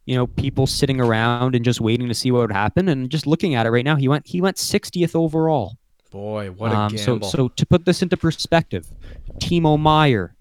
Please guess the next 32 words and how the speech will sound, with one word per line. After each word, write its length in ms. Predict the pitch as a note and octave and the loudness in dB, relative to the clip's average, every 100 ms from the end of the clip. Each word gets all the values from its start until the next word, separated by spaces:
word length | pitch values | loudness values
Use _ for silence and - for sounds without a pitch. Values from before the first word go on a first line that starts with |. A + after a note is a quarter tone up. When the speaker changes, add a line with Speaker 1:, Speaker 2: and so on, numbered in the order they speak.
| - | -4
Speaker 1:
went 400 | B2 B2+ B2 A#2 | 4 6 8 6
Speaker 2:
Oh, 40 | |
Speaker 1:
ahead. 280 | G2+ F#2 E2 - - - | 2 -2 -8 -12 -20 -8
Speaker 2:
that 240 | A2+ A2+ | -2 -2
Speaker 1:
Uh, 20 | G2+ | -2
Speaker 2:
hurts. 420 | G#2 A#2+ A#2+ - | -2 0 -2 0
Speaker 1:
John 500 | E3+ E3+ F3 F3+ E3+ | 2 4 4 4 2
Klingberg, 580 | - F#3+ F#3 C#3+ G#2+ F#2 - | -2 -2 -2 -2 -2 -4 -4
Mark 240 | C#3+ D#3 | -4 -2
Giordano. 960 | - D#3+ D3+ C#3+ D#3 D#3 C#3+ G2 E2 - _ _ _ _ - | 0 2 2 0 0 2 0 -2 -6 -14 _ _ _ _ -8
Speaker 2:
I 320 | A2 G#2 G#2 | -2 2 4
mean, 160 | D#3+ D#3 | 4 4
good, 200 | G#3+ G#3+ | 4 2
Speaker 1:
Um, 60 | - | 2
and 80 | B2+ | 2
Speaker 2:
good 60 | C#3+ | 4
Speaker 1:
this 100 | E3 | 4
is 40 | G#2+ B2 | 6 4
the 100 | A2+ | 4
one, 120 | A2 | 2
Speaker 2:
guys. 60 | - | 2
Speaker 1:
this 220 | D3 E3 | 2 2
is 80 | C3+ | 2
the 120 | A2 | -2
really, 300 | G2+ C3+ C3+ - - | -2 0 -2 -4 -4
this 200 | - D#3 | 2 2
is 80 | C#3 | 2
the 100 | A#2 | 0
really 200 | A2+ A2+ | 0 0
stinky 440 | G#2 - A#2 G2+ G2+ | -2 -4 -6 -4 -6
one, 180 | F#2+ F#2 | -6 -6
Kyle. 340 | F#2+ F#2 | -6 -4